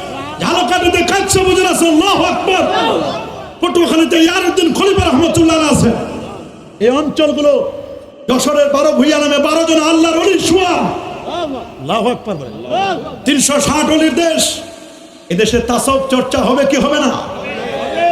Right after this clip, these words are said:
ওরা বলে, "তাসাউফ নাই, তোমাদের পড়াশোনা নাই, তোমরা তাসাউফ চিনো না।" পড়াশোনা করলে তোমরা তাসাউফ বুঝতা।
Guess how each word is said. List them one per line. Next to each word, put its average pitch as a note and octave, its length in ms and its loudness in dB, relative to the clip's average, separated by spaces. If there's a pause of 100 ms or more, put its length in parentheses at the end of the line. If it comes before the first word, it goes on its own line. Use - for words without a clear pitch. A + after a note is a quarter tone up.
(140)
ওরা E4+ 160 0
বলে, F4 280 2
"তাসাউফ F#4+ 420 0
নাই, G#4+ 460 2 (400)
তোমাদের G4 360 2 (120)
পড়াশোনা G#4 560 2
নাই, F4+ 280 2
তোমরা D#4+ 200 2
তাসাউফ E4 480 0
চিনো E4+ 240 2
না।" A#3+ 120 2 (1400)
পড়াশোনা D4 440 0 (100)
করলে D4+ 260 2 (160)
তোমরা C#4+ 240 0
তাসাউফ C#4+ 520 2
বুঝতা। E3+ 520 0